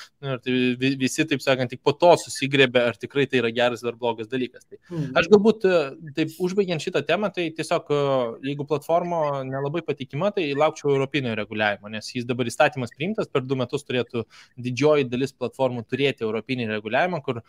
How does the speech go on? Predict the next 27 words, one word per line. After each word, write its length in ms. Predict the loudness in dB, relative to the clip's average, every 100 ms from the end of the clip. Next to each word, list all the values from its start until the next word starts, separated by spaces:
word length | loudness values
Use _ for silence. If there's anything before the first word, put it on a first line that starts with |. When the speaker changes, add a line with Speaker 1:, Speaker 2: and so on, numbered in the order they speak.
| -18 -20 -2
Speaker 1:
jie 160 | 2 4
bent 180 | 4 4
jau 120 | 4
žada 380 | 4 2 2 0
turėti 320 | 0 -2 -2
vieną 240 | -4 -2 -4
puslapį, 400 | -4 -4 -4 -4
kur 120 | -6
turės 520 | -4 -2 -2 -2 -6
visas 260 | -6 -2 -2
platformas, 520 | -2 -2 0 0 -2
kurios 240 | -4 -4 -4
yra 120 | -6 -6
sutelktinio 480 | -10 -8 -4 -4
finansavimo 520 | -4 -6 -4 -2 -2 -4
ir 320 | -2 -2 -2
tarpusavio 440 | -6 -8 -6 -6
skolinimo 420 | 0 0 2 -2 -4
bendrai. 360 | -4 -2 -4 -6 _ -20 -20 _
Tai, 80 | -10
žinai, 180 | -4 -2 2
gali 180 | 4 2
būti 220 | -2 -2
labai 220 | 0 4 4
lengvas 320 | 4 2 -4
Control 400 | -8 -2 0 2
F 160 | 0